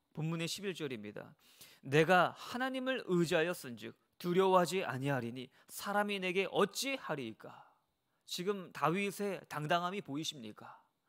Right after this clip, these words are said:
일 절부터는 "아, 원수들이 나를 칩니다. 원수들이 나를 노리고 있습니다. 나를 도와주시옵소서." 그런 절갑함이 느껴지는데 눈물의 기도를 하고 나서 다윗의 영적 상태가 어떡하죠? 하나님이, "내가 하나님을 의지한,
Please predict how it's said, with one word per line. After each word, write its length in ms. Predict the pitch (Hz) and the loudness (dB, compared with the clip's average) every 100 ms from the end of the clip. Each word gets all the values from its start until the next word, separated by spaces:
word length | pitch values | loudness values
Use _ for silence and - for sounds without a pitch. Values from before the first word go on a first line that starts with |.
| _ _ - _ | _ _ -20 _
일 180 | 254 262 | -2 0
절부터는 720 | 262 254 208 220 214 214 214 | 2 2 0 -2 -2 0 -2
"아, 60 | - - - - | -6 -10 -12 -4
원수들이 600 | 165 202 202 208 190 196 | -2 -2 -4 -10 -8 -4
나를 280 | 175 156 165 | -2 -2 -4
칩니다. 680 | - - 190 180 147 156 - _ - - | -10 -10 -8 -8 -8 -10 -14 _ -16 -2
원수들이 440 | 185 214 220 226 | -2 -2 -4 0
나를 240 | 202 208 | 2 2
노리고 280 | 190 190 220 | 0 -2 -2
있습니다. 560 | 180 - 202 175 196 185 _ _ | -6 -6 -8 -6 -8 -12 _ _
나를 260 | - 175 240 | -6 -2 -2
도와주시옵소서." 920 | 220 233 196 190 214 196 190 175 190 - - | 2 0 0 -4 -4 -4 -6 -8 -10 -14 -8
그런 200 | - 226 | 2 2
절갑함이 640 | 196 185 233 240 240 233 | 2 2 4 4 4 2
느껴지는데 840 | 180 160 226 196 175 131 127 160 135 _ _ - - | -2 -2 -2 -2 -4 -6 -4 -4 -6 _ _ -20 -12
눈물의 520 | 156 220 247 262 254 | -6 -4 -2 0 0
기도를 340 | 240 208 214 220 | 0 -2 0 0
하고 280 | - 233 240 | 0 -4 -2
나서 260 | 214 220 | -2 -2
다윗의 380 | 202 175 185 190 | -2 0 0 -4
영적 300 | 170 160 180 | -6 -6 -8
상태가 340 | 190 165 175 | -10 -8 -4
어떡하죠? 580 | 147 139 - 143 131 175 _ _ - - - | -4 -4 -6 -6 -8 -14 _ _ -20 -20 -16
하나님이, 720 | - 247 262 269 269 269 214 | -8 -4 -4 -4 -6 -6 -6
"내가 200 | 151 175 | 0 6
하나님을 600 | 220 - 254 269 254 262 202 | 6 4 -4 -4 -2 -4 -2
의지한, 680 | 170 170 160 208 180 135 | 0 0 0 0 0 -4